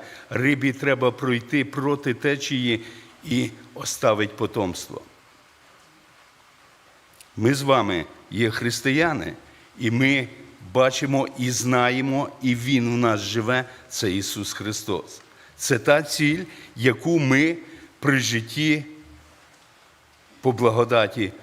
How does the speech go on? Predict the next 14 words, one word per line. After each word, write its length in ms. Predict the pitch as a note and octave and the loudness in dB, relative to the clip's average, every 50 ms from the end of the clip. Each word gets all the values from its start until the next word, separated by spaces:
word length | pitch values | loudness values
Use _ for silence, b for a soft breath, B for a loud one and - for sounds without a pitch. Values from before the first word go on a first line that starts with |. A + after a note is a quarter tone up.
| - - - | -20 -10 -4
отримуємо 800 | - G#2+ A2 - B2+ C3 B2 A2+ G#2 G#2 G2+ F#2+ F2+ F2+ F#2 F#2 | -4 -2 -2 0 2 2 2 2 2 0 0 0 0 -2 -4 -6
спасіння 600 | - - - G#2 - - - G#2+ F#2 F2 E2 E2+ | -4 -4 -4 -2 -2 -2 -2 -2 -2 -2 -2 -2
через 420 | - - B2+ A2 F#2 G2 F#2 E2+ | -2 -2 -2 0 -2 -2 -4 -6
Ісуса 420 | F2+ F2 - - F2 - - F#2 F#2 | -6 -6 -8 -8 -8 -8 -8 -8 -8
Христа. 460 | - - F#2 E2+ - - - - - - - - - - _ _ _ _ _ B B B B B B B B B B B B B B B _ _ _ _ _ - | -8 -8 -8 -8 -8 -6 -6 -8 -8 -8 -14 -20 -20 -20 _ _ _ _ _ B B B B B B B B B B B B B B B _ _ _ _ _ 4
Але 440 | B2 B2+ B2 B2 A#2+ A2+ G#2 G2+ G2 G2+ - - G2+ G#2 G#2 | 6 6 6 6 4 4 2 2 -2 -6 -10 -14 -12 -6 -2
війти 560 | A#2+ A#2+ G#2+ G#2+ - - C3+ B2+ A#2+ G2+ G2 F#2 F#2 - - - - | 0 0 0 -2 -2 0 2 2 4 2 0 -2 -8 -16 -16 -6 0
брамами 560 | G#2+ A2+ A2 G#2 G2 G2 F#2+ F#2 F#2 F#2 F#2 | 2 4 4 4 2 0 -2 -2 -2 -2 -2
в 60 | F#2 | -2
місто, 600 | F#2 G2+ A#2 B2+ B2+ B2+ - - B2 A#2+ A#2 A#2 B B B B B B B B B - - - - | -2 -2 -2 -2 -2 -4 -4 -2 -2 -2 -2 -4 B B B B B B B B B -20 -20 -20 -20
<clears throat> 480 | - - _ - - - - - - | -20 -20 _ -20 -20 -20 -20 -4 2
в 300 | - F3 D3+ E3+ D#3 C#3+ | 4 4 4 4 4 2
небесний 720 | C3+ C3+ C3+ B2 A2+ B2+ A#2+ A2 G#2+ - - A2 G#2+ G#2+ | 2 4 4 4 4 4 4 4 2 0 0 0 0 2
Єрусалим, 720 | G2+ G#2 G2+ G2 G2 G2+ - - G#2 G2+ G#2+ A#2+ A#2+ A2 | 2 2 0 0 0 -2 -2 -2 0 0 2 2 0 0